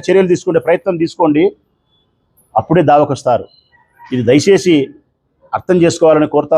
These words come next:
ఉన్నా. తెలుగుదేశం పార్టీ నాయకులు కూడా చెప్తా ఉన్నా నేను, ఇది మొదటిసారి జరిగిన కారణం, ఇదే మేము కొనసాగిస్తాం, ఈ దౌర్జన్యాన్ని కొనసాగించి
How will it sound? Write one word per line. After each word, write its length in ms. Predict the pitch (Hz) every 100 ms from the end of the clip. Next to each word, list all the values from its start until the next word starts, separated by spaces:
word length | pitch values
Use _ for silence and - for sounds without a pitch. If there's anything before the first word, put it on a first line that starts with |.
| 151
ఉన్నా. 160 | 160 269 _ _ _ _ _ _ _ _ -
తెలుగుదేశం 400 | 160 185 185 180 175
పార్టీ 220 | 165 170 156
నాయకులు 300 | 160 147 160
కూడా 120 | 165 160
చెప్తా 220 | 135 156 143
ఉన్నా 140 | 131 123
నేను, 160 | 107 95 _ _ _ _ _ _ _ _ _ _ 120
ఇది 160 | 117 113 104 _ _ _ _ 92
మొదటిసారి 460 | 107 160 165 190 175 160
జరిగిన 220 | 156 160 147
కారణం, 320 | 147 151 185 240 - _ _ _ _ _
ఇదే 220 | 143 151 190 196
మేము 140 | 175 160
కొనసాగిస్తాం, 640 | 160 180 170 156 - 180 226 _ _ - _ 135
ఈ 40 | 175 160
దౌర్జన్యాన్ని 640 | 165 156 175 190 185 180 175
కొనసాగించి 600 | 165 165 175 165 165 165